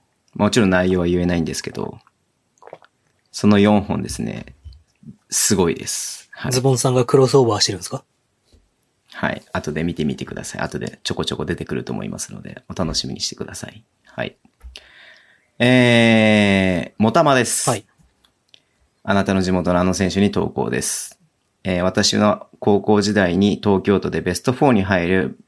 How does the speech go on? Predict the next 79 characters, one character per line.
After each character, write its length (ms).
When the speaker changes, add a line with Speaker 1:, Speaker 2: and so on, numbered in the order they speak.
Speaker 1:
部 160
員 260
八 300
十 160
人 160
ぐ 60
ら 100
い 60
の 160
都 140
立 220
高 220
校 260
バ 140
ス 80
ケ 100
部 80
で 80
し 120
た。 180
え 120
ー、 20
ま 120
た 120
学 220
校 80
が 100
近 200
か 120
っ 80
た 100
こ 140
と 100
や、 140
顧 140
問 160
が 160
親 160
し 100
か 100
っ 60
た 100
こ 120
と 100
も 80
あ 60
り、 120
月 240
に 120
一 120
回 220
世 100
田 140
谷 180
学 280
園 160
に 260
練 140
習 160
試 160
合 80
行 140
っ 20
て 200
い 60
ま 100
し 100
た。 120
え 120
ー、 40
広 260
島 160
の 120
浅 160
山 180
選 180
手 160
や 240
宇 260